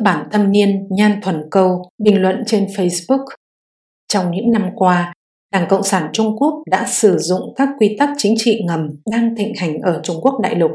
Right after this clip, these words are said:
để áp dụng vào cộng đồng quốc tế, thể hiện ở việc dùng tiền mua chuộc các nước vừa và nhỏ, hối lộ các nhân viên trọng yếu ở các nước, mua chuộc các chính trị gia, sử dụng một vành đai một con đường để bóp nghẹt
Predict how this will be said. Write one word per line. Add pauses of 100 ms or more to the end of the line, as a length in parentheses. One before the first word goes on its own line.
(260)
để
áp
dụng
vào
cộng
đồng
quốc (100)
tế, (440)
thể
hiện
ở
việc (280)
dùng
tiền
mua
chuộc
các
nước (100)
vừa
và
nhỏ, (380)
hối
lộ
các
nhân
viên
trọng
yếu
ở
các
nước, (460)
mua
chuộc
các
chính
trị
gia, (340)
sử
dụng
một (100)
vành
đai
một
con
đường (240)
để
bóp
nghẹt